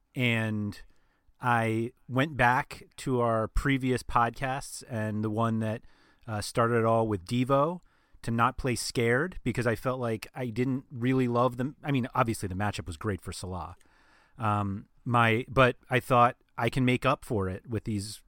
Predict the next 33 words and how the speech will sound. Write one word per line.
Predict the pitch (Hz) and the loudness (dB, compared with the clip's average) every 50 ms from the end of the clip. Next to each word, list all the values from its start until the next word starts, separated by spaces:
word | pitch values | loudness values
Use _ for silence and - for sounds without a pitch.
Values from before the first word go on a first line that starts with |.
| _ - 120 | _ -12 -8
with | 107 98 | -6 -2
the | 104 110 | 2 2
other | 110 113 113 | 4 4 2
players | - - - 113 107 107 104 98 | 2 2 2 2 2 2 2 2
that | 90 110 101 | 0 0 0
I | 104 101 | 0 0
want, | 101 92 101 107 120 123 85 76 - _ - - - - - _ - - - _ - - | 0 0 0 2 2 2 0 -2 -8 _ -20 -20 -20 -20 -20 _ -20 -20 -20 _ -12 -4
uh, | 107 101 98 98 98 - - | -2 0 0 0 0 -2 -2
and | - 123 113 110 | 0 2 4 4
that | 107 107 104 - | 4 4 4 2
I | - 113 113 | 2 2 2
can | 110 127 113 | 2 2 0
fade | 101 - - - 127 123 120 120 117 117 110 107 - - - - - - _ - | -2 -2 2 4 6 6 8 6 6 4 2 0 -8 -10 -18 -20 -20 -20 _ 2
the | - 117 | 2 4
one | 107 110 123 127 127 | 6 8 8 8 6
Salah | - - 135 120 117 117 120 117 | 4 4 6 8 10 10 10 10
goal | 117 113 123 120 120 123 | 8 6 6 8 8 8
because | 120 117 104 - - 113 98 | 8 6 2 4 2 4 4
I | 107 101 | 4 4
was | 98 98 87 | 4 4 2
gonna | 113 107 95 | 2 2 4
pay | - 113 110 | 4 4 4
up | 110 107 | 2 0
for | - - 104 | 0 -2 0
Alisson, | 101 98 104 113 127 127 - 151 143 151 160 156 - _ - _ _ _ - | 4 6 8 8 8 6 4 0 0 0 -2 -4 -8 _ -20 _ _ _ -4
which | 104 92 - - - - - _ - - | -2 -2 -2 -4 -10 -14 -20 _ -4 -2
obviously | 104 98 98 92 - - 98 | 0 0 0 0 0 -2 -2
didn't | 90 90 87 85 | 0 0 -2 -2
work. | 87 104 120 - - - - - - - - - - - - - | -2 -6 -8 -10 -16 -20 -20 -20 -20 -20 -20 -20 -20 -20 -18 0
Um, | - 123 113 110 110 107 104 101 101 104 - - _ _ _ _ _ _ _ _ _ _ _ _ _ _ _ _ _ _ _ _ _ _ _ _ _ | 6 10 10 12 12 10 8 6 4 2 0 -6 _ _ _ _ _ _ _ _ _ _ _ _ _ _ _ _ _ _ _ _ _ _ _ _ _
the, | - 117 120 131 123 120 120 120 117 127 - _ _ _ _ _ _ - _ - - _ - _ _ _ _ _ | -2 4 6 8 10 10 8 8 6 4 2 _ _ _ _ _ _ -20 _ -20 -20 _ -20 _ _ _ _ _
what | - 151 135 139 135 123 117 - | 4 8 8 8 8 6 2 4
happened | - 143 160 165 - 127 113 104 104 117 - | 8 10 10 10 12 10 8 8 6 4 2